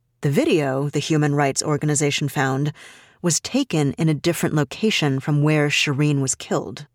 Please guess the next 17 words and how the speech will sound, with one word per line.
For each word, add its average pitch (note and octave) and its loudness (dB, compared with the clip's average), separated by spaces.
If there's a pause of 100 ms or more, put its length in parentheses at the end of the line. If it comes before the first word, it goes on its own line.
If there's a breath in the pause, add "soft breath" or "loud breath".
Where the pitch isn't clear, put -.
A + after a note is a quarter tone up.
(1080)
When G3+ 2
Israel D4 4
is E3+ 0
caught - -2
lying, C#3+ 0
as D3+ 0
it C3 -2
was D3 2
with C#3+ -2
the D3+ 0
murder D3 2
of C3+ -2
Shireen, D3 0 (600 loud breath)
it F#3 -4
promises F#3+ 2
an E3+ 0
investigation. C#3+ 0